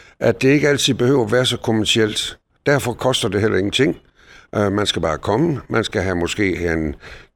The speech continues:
campingstol med. Man kan have en, øh, en, en lille taske med, med et glas vin og en madpakke, eller hvad man nu har lyst til.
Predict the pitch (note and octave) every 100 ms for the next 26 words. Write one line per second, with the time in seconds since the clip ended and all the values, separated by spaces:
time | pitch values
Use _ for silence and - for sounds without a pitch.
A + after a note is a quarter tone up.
0 | - F#2+ D#3 D#3 - D#3+ C3 B2+ C3+ B2
1 | B2+ G#2+ G2 F2+ F#2+ F2 C#2 - _ -
2 | F2+ E2 D2 C#2+ C#2 B1 - F#2+ F#2+ G#2
3 | E2+ F2 F2+ - A#2+ C#3 - A2+ B2 C#3
4 | A2 G2 D#2 D2+ D2 - - _ G2 -
5 | F#2 E2+ - B2 F3+ D3+ A2+ G2+ F#2 G2+
6 | F2+ E2+ E2+ F2 D3+ C3 D2+ D3 B2 A2+
7 | G2 F2+ G#2+ E3+ F3 C#3 C#3+ D3 - C#3+
8 | C3+